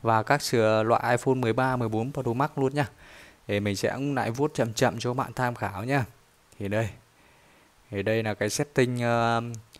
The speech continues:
ở trên chiếc, ờ, em điện thoại iPhone mười hai Pro Max này của mình. Đấy, thì các bạn nào thích thì cũng có thể là chụp màn hình và cài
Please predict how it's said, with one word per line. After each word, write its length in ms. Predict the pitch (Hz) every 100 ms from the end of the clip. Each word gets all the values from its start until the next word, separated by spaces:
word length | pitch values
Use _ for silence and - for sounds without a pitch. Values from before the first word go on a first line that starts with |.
| - - - -
ở 180 | 95
trên 260 | 95 120 117
chiếc, 160 | 143 135
ờ, 340 | 120 117 113
em 200 | 113 117
điện 120 | 107
thoại 200 | 120 -
iPhone 220 | 110 127
mười 140 | 120 110
hai 160 | 117
Pro 280 | 117 104 104
Max 160 | 113 135
này 120 | 107 98
của 120 | 92
mình. 300 | 101 104 90 - _ -
Đấy, 380 | 98 95 113 131
thì 120 | 107 101
các 60 |
bạn 280 | 113 107 107
nào 220 | 101 98
thích 280 | - 156 156
thì 140 | - 104
cũng 160 | 110
có 100 | 117
thể 300 | 120 110 87
là 260 | 98 101 101 - - - -
chụp 240 | - 113 113
màn 180 | 107 104
hình 240 | 107 104
và 180 | 104 104
cài 500 | - 117 110 110